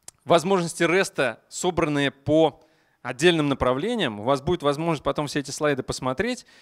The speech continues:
Я их специально разбил не в с-, виде связи между объектами, потому что они, конечно, намного сложнее, и у нас одни объекты ссылаются на другими, а скорее в виде таких глобальных инструментов. Инструменты управления, а, информацией, ну то есть где данные внутри Б двадцать четыре хранить, если вдруг вам все-таки надо.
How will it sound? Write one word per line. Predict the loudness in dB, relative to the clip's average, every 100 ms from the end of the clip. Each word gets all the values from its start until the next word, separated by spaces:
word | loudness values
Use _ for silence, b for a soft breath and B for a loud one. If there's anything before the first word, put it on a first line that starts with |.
| b -2
Я | 2
их | 2
специально | 0 -4 0 2 4
разбил | 4 2 2 2
не | 2 -2
в | -4
с-, | -8
виде | -10 -8 -4 -4
связи | -2 0 0 0 -2
между | 0 0 4 4
объектами, | 6 2 2 -4 -4
потому | -6 -6
что | -4
они, | -4
конечно, | -4 -4 -4 -4
намного | -2 0 -2
сложнее, | 0 0 0 -2 0 0 -2
и |
у | -4
нас | -4 -4
одни | -2 0
объекты | 2 0 -2 -6
ссылаются | -2 -2 -2 -6
на |
другими, | -8 -6 -6 -6
а |
скорее | -2 0 2 2
в |
виде | 0 0 -2 b b
таких | -2 0 0
глобальных | 4 6 6 4 2
инструментов. | -2 0 2 2 0 -6 _ b b b b -10
Инструменты | -2 2 4 6 4
управления, | 4 6 6 4 4 2 2
а, | 0 2
информацией, | 2 2 4 4 2 2
ну | 4
то |
есть | 2 0
где | 0 6 8
данные | 8 6 4
внутри | 4 4 4
Б | 4
двадцать | 4 2 2
четыре | 0 0
хранить, | 2 0 0 0
если | 0 0
вдруг | 2 2 2
вам | 0
все-таки | -2 -2 0
надо. | 0 0 -6